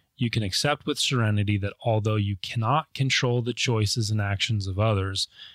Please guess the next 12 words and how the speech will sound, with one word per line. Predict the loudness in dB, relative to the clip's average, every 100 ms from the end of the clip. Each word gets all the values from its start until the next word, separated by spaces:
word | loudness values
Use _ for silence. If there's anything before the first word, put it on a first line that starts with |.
| _ -2
you | 0
can | 0 0
decide | 0 2 2 2
how | 2 2 4
you | 2
will | 0 -2
act | -2 0 -2 -6 -4
in | -2
each | -2 -2 -2 -2
situation | 0 -2 0 0 0
you | 0 -2
face. | -2 -2 -2 -4